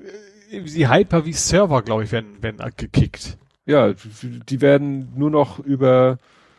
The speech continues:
Speaker 2: äh,
Speaker 1: Ja, Cloud, Azure, ne?
Speaker 2: Cloud, Azure Cloud.
Speaker 1: Ja.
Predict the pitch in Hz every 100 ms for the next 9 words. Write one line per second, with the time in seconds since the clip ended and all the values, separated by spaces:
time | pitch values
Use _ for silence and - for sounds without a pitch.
0 | _ _ _ _ - 123 117 113 - 131
1 | 113 101 - 113 113 92 92 131 160 110
2 | 101 - 117 104 95 117 98 95 117